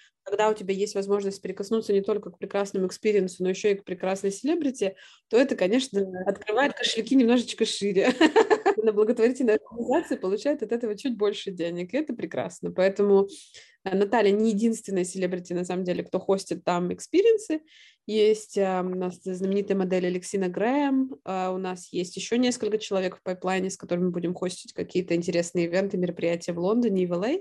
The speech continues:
А в Москве мы хостили очень, э, парочку интересных мероприятий, больше связанных с тег-, с тег-спикерами. Поэтому да.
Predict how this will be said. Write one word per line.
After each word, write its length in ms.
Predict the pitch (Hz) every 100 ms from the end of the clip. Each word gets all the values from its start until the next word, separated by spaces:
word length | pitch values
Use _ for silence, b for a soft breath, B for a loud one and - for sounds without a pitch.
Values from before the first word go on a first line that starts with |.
| - B B B B B _
А 300 | - 185 185
в 80 | 180
Москве 500 | 185 180 - 202 262
мы 140 | 285 285
хостили 380 | 247 247 226
очень, 400 | 208 202 208 196 196
э, 300 | 190 185 185
парочку 400 | 202 190 - 190
интересных 540 | 190 185 180 - 190 _
мероприятий, 520 | 185 180 185 180 180 175
больше 300 | 175 175 -
связанных 460 | - 180 180 175 180
с 80 |
тег-, 400 | - 185 180 - b b b b -
с 140 | -
тег-спикерами. 1120 | - 190 - - - 226 240 202 180 180 180 - -
Поэтому 460 | 175 214 214 247 226
да. 260 | 220 175